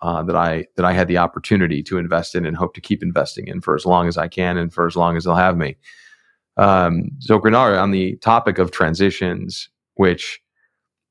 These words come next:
you know, for a founder, it's daily transitions, and then there's larger milestone transitions. The transition is a topic that, you know, going from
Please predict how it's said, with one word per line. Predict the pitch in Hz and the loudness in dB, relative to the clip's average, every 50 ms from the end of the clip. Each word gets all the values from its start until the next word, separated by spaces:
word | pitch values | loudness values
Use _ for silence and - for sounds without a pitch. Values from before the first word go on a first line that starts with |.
| _ _ - | _ _ -2
you | - | 0
know, | 92 85 80 | 2 2 2
for | - 85 | 2 0
a | 78 | 0
founder, | - - 107 104 101 101 95 90 87 85 | 2 2 2 4 4 4 2 2 2 2
it's | 85 82 - - - - | 0 0 -4 -8 -10 -6
daily | 92 87 95 95 101 98 90 76 64 57 - - _ _ _ _ - | -2 2 2 2 2 2 0 -2 -4 -4 -8 -12 _ _ _ _ -6
transitions, | - 78 60 71 85 85 78 - - - - 98 98 - | -4 -4 -4 -4 -4 -6 -8 -8 -8 -8 -8 -8 -8 -8
and | 90 85 | -6 -6
then | 85 85 87 | -4 -4 -4
there's | 85 82 82 78 - - - | -4 -6 -6 -8 -8 -4 0
larger | 95 95 98 98 101 98 95 95 | 2 4 4 4 4 2 0 0
milestone | 90 90 90 98 98 98 90 - - 92 87 85 | 0 2 2 2 2 2 0 0 -2 -2 0 -2
transitions. | 85 - 78 73 80 82 90 87 - - 82 85 90 - - _ - - - - _ _ - | -2 -2 -2 -2 -2 -4 -6 -6 -6 -8 -10 -10 -10 -14 -16 _ -20 -20 -20 -20 _ _ -2
The | - - - - | -2 -2 -2 -4
transition | - - 113 104 101 120 139 135 139 131 107 | -2 0 2 2 4 2 2 0 0 -2 -2
is | 101 95 | -2 -2
a | 92 92 | -2 -2
topic | - 110 113 117 113 - 95 90 - - | 2 2 2 4 2 2 0 -2 -2 -2
that, | - 95 87 - - _ _ _ _ _ _ _ _ _ _ _ _ _ _ _ - _ _ _ _ - - _ | -2 -2 -2 -2 -4 _ _ _ _ _ _ _ _ _ _ _ _ _ _ _ -20 _ _ _ _ -20 -20 _
you | - - | -4 -2
know, | 92 90 | 0 2
going | 87 110 110 113 117 113 107 95 | 2 4 4 4 4 2 0 0
from | - - 101 95 95 92 92 92 90 87 | 0 2 2 2 2 2 0 -2 -4 -6